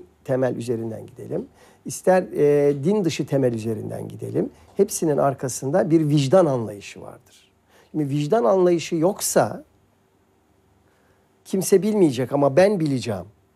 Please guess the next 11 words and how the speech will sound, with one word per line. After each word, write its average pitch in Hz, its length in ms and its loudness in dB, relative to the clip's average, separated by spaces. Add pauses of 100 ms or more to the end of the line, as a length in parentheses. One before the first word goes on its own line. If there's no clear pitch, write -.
(1040)
diyorsanız 220 600 2
maneviyat 185 560 4
sahibisiniz. 113 800 -12 (180)
O 156 80 -4
zaman 180 320 2
başka 160 280 0
insanları 143 600 0
düşünüyorsunuz, 139 640 -4
onları 139 260 2
hesaba 135 400 0
katıyorsunuz 120 680 -8